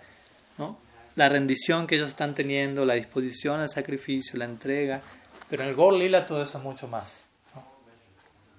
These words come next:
eh, explícito, más claro. Entonces podemos desde ahí entender, ah, todo eso está en el Krishna Lila,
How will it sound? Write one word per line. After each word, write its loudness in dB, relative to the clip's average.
eh, -18
explícito, -6
más -6
claro. 0
Entonces -12
podemos 2
desde 6
ahí 6
entender, 2
ah, -4
todo 2
eso -2
está -2
en -2
el -10
Krishna -12
Lila, -8